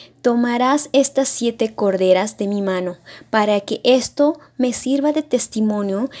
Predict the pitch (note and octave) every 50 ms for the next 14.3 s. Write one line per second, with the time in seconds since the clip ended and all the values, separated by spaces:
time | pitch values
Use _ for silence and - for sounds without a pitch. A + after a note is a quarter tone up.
0 | - - - A#3 B3+ B3 - - C4 B3+ B3 A3 G#3+ C4+ D4 D4 D4 - - D#4
1 | D4+ D4 D4 C4+ B3 A#3 - - - A#3+ A3+ - - F#3+ F#3 G3 - - F#3 -
2 | - - - - - - - - - - - - - - G3+ G3+ G3 A3 G3 F#3+
3 | - A#3 A3+ A3+ A3 G3+ - - - - - _ - G3 G#3+ G#3 G#3+ A#3 B3+ C4+
4 | C#4 C#4 - C4 B3 B3 B3 B3+ B3 G3+ G3+ G3 A3 G#3 G#3+ G3+ F3+ - - -
5 | F#3+ F#3 - F3 E3+ - _ _ _ _ _ _ _ _ _ _ _ _ _ _
6 | _ - - - _ - A3+ A3 G#3 G#3+ - G#3 G#3 G3 G3 A3+ B3 D4 D#4 -
7 | - - - _ - - A#3+ A#3+ G#3+ A#3 A3 A3 A3+ A3 A3+ A3 G3+ F#3+ F#3+ -
8 | - F#3+ F3+ F3+ - - - - _ _ _ _ _ _ _ _ - - - -
9 | _ _ _ - B3+ A#3+ - - C#4+ C#4+ D4 D#4 D#4+ D#4 D#4 - A#3 G3+ F#3+ -
10 | - - - - - C#4+ C#4+ C#4 C#4 - C4 B3 B3 - - B3+ B3 A#3+ G#3+ G3+
11 | F#3+ - - G3+ F#3+ F#3+ F#3+ E3+ - - _ - - - _ _ - - A3 G#3+
12 | - - A3+ G#3 G#3 G3+ G3 G3+ G3+ G3+ G3+ G3 - A3+ A3 A3+ B3+ C4+ C#4 C4+
13 | C4+ B3 A3+ G#3+ G3+ G3+ A#3 A#3 - - - A3 G#3 G3+ - - G#3 - - -
14 | F#3+ F#3 F3+ F3 -